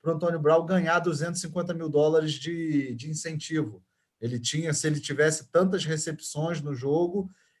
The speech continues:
ele faria duzentos e cinquenta mil dólares e ele lançou,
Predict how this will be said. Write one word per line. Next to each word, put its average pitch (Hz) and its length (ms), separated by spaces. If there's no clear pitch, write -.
ele 151 960
faria 147 460
duzentos 156 360
e - 40
cinquenta 156 260
mil 151 160
dólares 156 480
e - 20
ele 170 140
lançou, 202 640